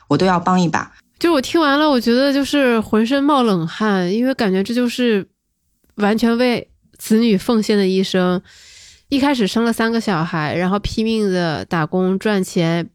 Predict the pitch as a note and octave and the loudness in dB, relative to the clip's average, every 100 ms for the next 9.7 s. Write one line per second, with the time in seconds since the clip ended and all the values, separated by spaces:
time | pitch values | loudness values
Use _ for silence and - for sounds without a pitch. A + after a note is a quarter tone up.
0 | - F3 E3 D#3+ D#3+ G3 G3 F3 F3+ F#3 | -6 -4 -4 -4 -2 0 0 0 -4 -2
1 | F3+ E3+ - - - _ - F3 G#3 A3 | -2 -2 -8 -20 -20 _ -4 -2 0 0
2 | A#3+ A3 G3+ G#3 G3 G3 F3+ D3+ D#3 F3 | 2 0 0 0 -2 0 0 2 0 0
3 | F3+ F3 - G#3 G3 E3 D3+ B3+ C4+ G#3+ | 0 0 0 0 0 -2 -2 0 2 2
4 | E3 A#2 - _ _ _ _ F3+ G3+ A#3 | 2 -2 -8 _ _ _ _ 0 2 2
5 | C4 A3 F3 - - A#3 A3+ - A3 F3+ | 2 2 -2 -4 -2 0 -2 0 0 2
6 | G3 G#3 F#3 F3+ G3 D#3+ E3 E3+ D#3+ F#3 | 2 2 2 2 2 0 0 0 0 0
7 | F3+ G3+ G3+ F#3+ G#3 F#3+ E3 _ _ _ | 2 2 2 0 0 -2 -4 _ _ _
8 | _ A3 G#3 A3 A3 G3+ - A3 G3+ F3+ | _ -4 0 2 2 0 0 0 2 0
9 | E3 - G#3 A3 G3+ F3+ | -4 -2 0 2 0 -2